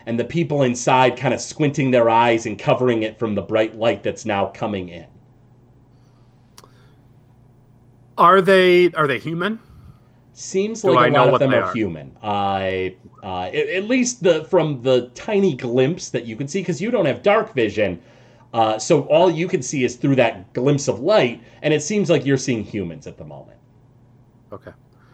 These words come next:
Speaker 2: Um, I'm gonna try and go up to one and try to talk to him.
Speaker 1: Now, at the moment, the, the door is only cracked open. You'll have to open it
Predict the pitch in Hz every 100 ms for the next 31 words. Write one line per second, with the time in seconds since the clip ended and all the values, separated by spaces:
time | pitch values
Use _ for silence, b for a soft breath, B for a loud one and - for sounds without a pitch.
0 | b b b b b _ _ _ _ 123
1 | 113 113 110 107 104 - - 135 143 175
2 | - 165 175 123 139 151 - 127 101 92
3 | 101 101 104 101 151 113 104 160 - 87
4 | 78 127 - - b b b b 151 147
5 | - 254 175 196 180 127 120 131 127 117
6 | 117 110 120 127 131 170 131 - 131 123
7 | 110 98 - - 220 190 113 - - 123
8 | 120 87 - _ b b b - 101 160
9 | 196 196 160 175 202 165 135 123 -